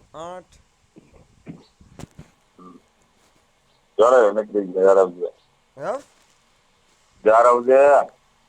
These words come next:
Speaker 2: હાથડો ને બે નવડા, અ, બે નવડા ને બે હાથ-, અ, બે નવડા હાથડો કર્યો.
Speaker 1: પછી બે તગડા.
Speaker 2: હા?
Speaker 1: નવડા કર્યા ને બે.
Speaker 2: હા.
Speaker 1: પછી બે હાતડા. એ નહીં, એક હાતડો.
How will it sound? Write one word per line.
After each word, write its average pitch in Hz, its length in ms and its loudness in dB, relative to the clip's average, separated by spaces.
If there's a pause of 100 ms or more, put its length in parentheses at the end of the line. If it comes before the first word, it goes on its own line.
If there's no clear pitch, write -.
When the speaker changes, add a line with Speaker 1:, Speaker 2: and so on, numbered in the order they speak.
(840)
Speaker 2:
હાથડો 139 380 2
ને 139 100 -4
બે 139 160 2
નવડા, 135 300 2
અ, 117 120 2
બે 113 220 2
નવડા 127 400 2
ને 123 60 -4
બે 123 60 2
હાથ-, 117 560 -2
અ, 104 360 2
બે 113 240 0
નવડા 123 300 0
હાથડો 113 260 0
કર્યો. 95 300 0 (1000)
Speaker 1:
પછી 160 260 -18
બે 196 160 -12
તગડા. 208 600 -6 (960)
Speaker 2:
હા? 208 280 2 (720)
Speaker 1:
નવડા 214 400 -8
કર્યા 247 240 -12
ને 294 100 -20
બે. 285 160 -10 (960)
Speaker 2:
હા. 127 320 0 (300)
Speaker 1:
પછી 202 720 -18
બે 202 240 -18
હાતડા. 208 580 -14 (240)
એ - 80 -14
નહીં, 269 300 -8
એક 269 80 -16
હાતડો. 220 460 -16